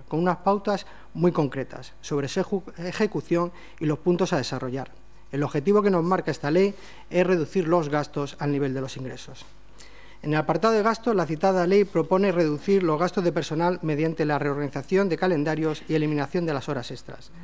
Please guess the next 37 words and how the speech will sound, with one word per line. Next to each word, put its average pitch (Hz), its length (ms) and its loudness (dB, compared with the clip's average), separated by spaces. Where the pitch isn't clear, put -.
También 180 320 4
propone 208 340 4
la 185 140 4
reducción 160 400 2
de 180 60 4
las 147 100 2
prestaciones 156 500 -2
de 151 80 -2
servicios 147 420 -2
no 165 140 0
obligatorios 151 640 0
o 165 100 2
la 160 140 6
reducción 160 440 4
de 196 80 6
las 147 120 0
subvenciones. 135 640 -4
Asimismo, 208 600 2
la 147 180 0
Ley 160 120 6
veintisiete 156 560 2
dos 143 100 0
mil 143 200 0
trece 202 440 0
nos 165 180 4
obliga 214 240 6
a 220 60 4
realizar 202 400 4
un 196 100 4
estudio 196 400 2
del 156 180 2
coste 196 300 0
de 156 140 2
todos 190 260 0
los 170 100 -2
servicios 151 440 -4
municipales. 131 640 -10